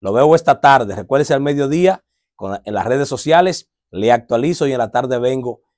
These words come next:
con la actualización del tiempo atmosférico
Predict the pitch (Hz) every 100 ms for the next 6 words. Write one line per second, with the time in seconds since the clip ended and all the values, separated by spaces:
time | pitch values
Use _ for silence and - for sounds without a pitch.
0 | _ 120 139 143 110 113 110 110 107 107
1 | 127 127 123 107 120 120 120 123 117 123
2 | 113 101 98